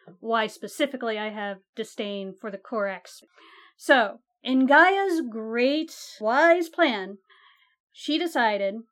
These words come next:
that I'm going to take these wolves and I'm going to turn them into my warriors. Great. Cool. Makes sense. Why aren't all of these other animals your warriors as well, where wolves aren't?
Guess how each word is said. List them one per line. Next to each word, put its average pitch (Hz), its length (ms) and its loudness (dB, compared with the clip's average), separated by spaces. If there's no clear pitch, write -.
that 202 380 -6
I'm 330 220 8
going 330 360 8
to 240 400 -4
take 220 420 -10
these 294 280 -2
wolves 294 440 0
and 208 180 -14
I'm 214 200 -8
going 214 420 -6
to 208 140 -16
turn 269 380 -2
them 262 200 2
into 226 360 -6
my 214 200 -4
warriors. 190 800 -14
Great. 320 360 6
Cool. 240 400 0
Makes 277 300 4
sense. - 500 -8
Why 269 280 2
aren't 294 200 2
all 269 200 2
of 240 80 0
these 247 160 -2
other 240 200 0
animals 226 360 -4
your 220 140 -6
warriors 214 460 -6
as 196 120 -12
well, 208 240 -4
where 190 180 -6
wolves 190 360 -8
aren't? 180 340 -10